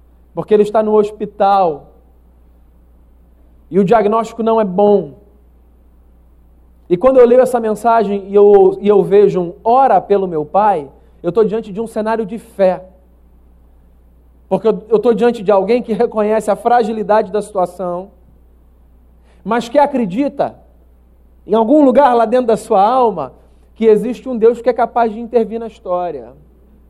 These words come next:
a quem a gente pode recorrer. Eu cito essa passagem com muita frequência aqui. Um pai angustiado porque a sua filha está praticamente morta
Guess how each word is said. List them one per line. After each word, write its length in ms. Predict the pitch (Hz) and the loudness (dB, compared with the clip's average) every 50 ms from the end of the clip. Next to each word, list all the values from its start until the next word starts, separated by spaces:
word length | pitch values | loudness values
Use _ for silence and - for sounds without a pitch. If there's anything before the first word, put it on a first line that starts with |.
| _ _ _ _ _ _ _ _ _ _ _ _ _ _ _ | _ _ _ _ _ _ _ _ _ _ _ _ _ _ _
a 100 | - 180 | -8 -8
quem 180 | 180 - 233 233 | -6 -4 -2 -2
a 40 | 214 | -2
gente 200 | 208 233 - - | -2 -6 -8 -6
pode 280 | - 226 233 214 190 | -2 -2 -2 -2 0
recorrer. 600 | 196 226 220 220 - 226 202 180 180 180 180 180 175 175 - - _ _ _ _ _ _ _ _ _ _ _ _ _ _ _ _ _ _ _ _ _ _ _ _ _ _ _ _ _ _ _ _ _ _ _ _ _ _ _ _ _ _ _ _ _ _ _ _ _ _ _ _ _ _ _ _ _ - | 0 -2 -2 0 -2 -4 -2 -2 -4 -6 -6 -8 -12 -18 -20 -20 _ _ _ _ _ _ _ _ _ _ _ _ _ _ _ _ _ _ _ _ _ _ _ _ _ _ _ _ _ _ _ _ _ _ _ _ _ _ _ _ _ _ _ _ _ _ _ _ _ _ _ _ _ _ _ _ _ -6
Eu 100 | 170 185 | -4 -4
cito 380 | 180 - 294 277 - - 240 | -4 -4 -6 -6 -4 0 0
essa 600 | 240 226 202 - - 220 202 185 165 139 131 - - _ - | 0 0 0 -2 0 0 2 2 2 0 -4 -10 -18 _ -4
passagem 880 | 202 185 180 165 - - 196 185 185 190 185 165 190 185 170 160 139 - _ _ _ - | -2 -2 -2 -2 -4 -4 -2 0 0 0 -2 -4 -6 -8 -10 -12 -16 -20 _ _ _ -6
com 100 | - 196 | -2 -2
muita 220 | 220 254 - 254 | -2 0 -2 -4
frequência 580 | 262 - 226 214 214 196 185 185 175 180 - 165 | -2 -2 -4 -4 -4 -4 -4 -4 -6 -6 -10 -12
aqui. 260 | 151 - 127 117 117 - 156 - _ _ _ _ _ _ _ - | -12 -14 -18 -20 -20 -20 -20 -20 _ _ _ _ _ _ _ -10
Um 160 | 190 214 202 | -8 -8 -6
pai 420 | - - 208 202 190 170 139 120 - - _ _ _ _ _ _ _ _ _ _ _ _ _ _ _ _ _ | -2 -2 0 0 0 -2 -4 -6 -10 -20 _ _ _ _ _ _ _ _ _ _ _ _ _ _ _ _ _
angustiado 720 | - 160 185 190 220 226 226 - - 226 202 196 190 180 170 | -6 -4 -4 -2 -4 -6 -6 -4 -2 0 0 0 0 -2 -6
porque 220 | - 190 170 - 202 | -14 -12 -6 -4 -4
a 60 | 190 | -4
sua 180 | 196 - 190 | -2 -2 -4
filha 360 | 185 - - 208 214 226 208 196 | -4 -6 -8 -10 -8 -4 -4 -4
está 320 | 190 - - 202 202 196 | -4 -4 -4 -2 -2 -2
praticamente 760 | 196 - - 214 214 214 - - 196 180 185 202 214 - - | -4 -4 -4 -4 -4 -4 -4 -6 -6 -6 -6 -8 -10 -12 -16
morta 680 | 196 175 170 180 190 185 180 - - - - 127 123 | -18 -10 -4 -2 -2 -2 -2 -4 -10 -18 -18 -18 -18